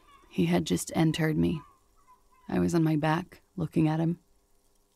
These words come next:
I heard the window behind me shatter, and I turned to look. There was a hole in the glass. I turned back to him. His eyes were looking through me, and his mouth was open,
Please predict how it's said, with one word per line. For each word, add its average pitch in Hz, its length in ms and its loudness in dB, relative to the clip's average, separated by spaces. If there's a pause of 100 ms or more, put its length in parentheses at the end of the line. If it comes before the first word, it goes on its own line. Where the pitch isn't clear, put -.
(320)
I 170 60 -6
heard 180 260 0
the 185 80 2
window 160 380 4
behind 151 320 2
me 151 80 4
shatter, 160 580 -2
and 151 140 2
I 139 60 2
turned 175 320 2
to 156 60 -4
look. - 380 -2 (1200)
There 185 100 0
was 175 160 2
a 165 60 0
hole 165 240 -4
in 160 80 -2
the 165 80 0
glass. 175 520 -4 (1120)
I 185 60 2
turned 180 300 4
back 170 240 0
to 190 80 -6
him. 202 300 -2 (2250)
His 208 180 0
eyes 208 260 4
were 170 140 4
looking 170 320 2
through 165 340 4
me, 160 320 2
and 160 140 -2
his 180 180 -2
mouth 180 340 2
was 170 160 -2
open, 180 440 0